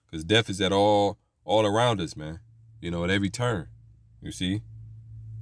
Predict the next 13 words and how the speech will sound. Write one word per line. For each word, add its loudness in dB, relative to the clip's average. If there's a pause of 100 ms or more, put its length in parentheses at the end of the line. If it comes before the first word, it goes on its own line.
(680)
Continuing -4
on, -2
verse 0
seventeen, -4
it -8
says, -6
"For -6
the -4
lust 2
of -8
the -6
flesh, -2 (760)
lust, -2